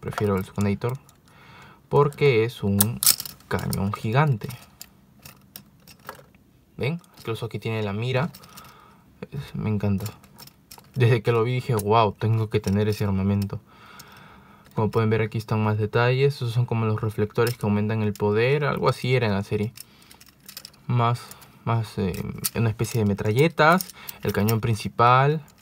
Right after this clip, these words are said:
Uh, está muy bien hecho.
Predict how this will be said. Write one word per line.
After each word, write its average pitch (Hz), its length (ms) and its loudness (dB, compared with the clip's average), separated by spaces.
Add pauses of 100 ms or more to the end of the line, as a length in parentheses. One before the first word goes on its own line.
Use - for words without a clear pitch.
(1600)
Uh, 104 680 0 (1300)
está 156 260 -4 (160)
muy 135 140 2
bien 127 180 0
hecho. 127 200 -4